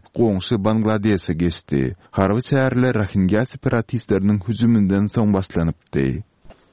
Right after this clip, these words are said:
Kyrgyzstanda garasy jurnalist Alisher Sayipowyň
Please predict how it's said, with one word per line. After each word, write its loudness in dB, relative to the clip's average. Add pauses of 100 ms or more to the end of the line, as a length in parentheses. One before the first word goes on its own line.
(340)
Kyrgyzstanda 2
garasy -2
jurnalist 2
Alisher 0
Sayipowyň 0